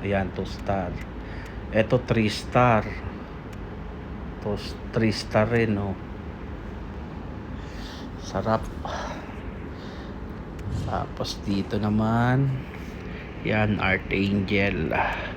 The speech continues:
Weapon complete with event. Yan. Tapos, oh,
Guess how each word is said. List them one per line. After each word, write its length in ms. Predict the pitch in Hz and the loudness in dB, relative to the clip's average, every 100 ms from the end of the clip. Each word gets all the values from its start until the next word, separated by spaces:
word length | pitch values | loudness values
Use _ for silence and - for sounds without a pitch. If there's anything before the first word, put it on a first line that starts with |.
| - - - - - - - - - - - - - - - - - - - - - - - - - - - - - - - | -8 -10 -8 -8 -8 -8 -8 -8 -8 -6 -6 -6 -6 -6 -6 -8 -8 -8 -8 -8 -8 -8 -8 -8 -6 -6 -6 -6 -6 -6 0
Weapon 720 | 110 110 110 - 131 131 135 131 | 8 8 8 6 8 8 8 6
complete 720 | 127 120 107 127 127 135 - 101 | 6 6 4 6 8 8 4 2
with 320 | 113 120 - - - - - - | 4 4 2 -4 -4 -4 -6 -4
event. 400 | 104 98 110 104 - - - - | -4 2 2 2 -4 -8 -8 -6
Yan. 320 | - - - - - - 67 - - - 67 - 69 - - - - - - - - - - - - - - - - - - | -4 -4 -4 -4 -2 -2 -4 -6 -6 -4 -4 -4 -4 -4 -4 -4 -4 -4 -4 -6 -6 -6 -6 -8 -6 -6 -6 -8 -8 -8 -4
Tapos, 640 | - - - 69 - - | -2 -2 2 2 2 -2
oh, 160 | 50 | -2